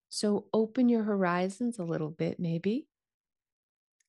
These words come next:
and see if this is really a roadblock for you.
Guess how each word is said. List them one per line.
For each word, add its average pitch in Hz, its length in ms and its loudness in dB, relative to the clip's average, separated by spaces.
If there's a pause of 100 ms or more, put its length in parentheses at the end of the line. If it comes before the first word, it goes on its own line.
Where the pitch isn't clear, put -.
(240)
and 214 180 2
see 240 320 4
if 240 140 0
this 226 180 0
is 214 140 -6
really 208 420 4
a 202 80 4
roadblock 214 580 -2
for - 140 -10
you. 160 400 -4